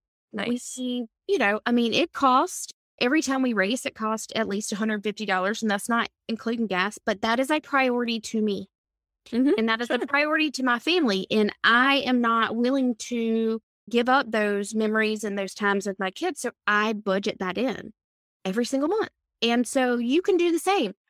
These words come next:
Speaker 2: I have a shopping budget. If I wanna go to T J Maxx or if I wanna <laughs> go to Marshalls or Target, dang it, I have a budget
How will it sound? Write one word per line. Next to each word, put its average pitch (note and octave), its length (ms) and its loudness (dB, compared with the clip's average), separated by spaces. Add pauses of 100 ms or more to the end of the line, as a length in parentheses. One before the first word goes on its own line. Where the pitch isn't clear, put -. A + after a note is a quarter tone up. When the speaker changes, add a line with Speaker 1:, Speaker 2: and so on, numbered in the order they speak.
(100)
Speaker 2:
I C#4 60 2
have F#4 140 2
a F4+ 60 0
shopping D#4 540 0
budget. A3 440 2 (420)
If A#3 140 -2
I C4 80 4
wanna F#4 220 4
go D#4+ 120 2
to D4+ 80 2
T D4+ 200 -2
J C#4+ 120 0
Maxx C#4 280 0
or A#3 40 -2
if A#3 60 -4
I B3 40 0
wanna B3 120 0 (280)
<laughs> - 160 -4
go - 160 4
to F#4 80 6
Marshalls D#4+ 500 4
or C#4+ 60 0
Target, D#4 440 0 (1080)
dang A4+ 180 4 (140)
it, - 60 -4 (380)
I G#4 340 4
have A#4+ 80 2
a G#4+ 40 -6
budget A4 520 0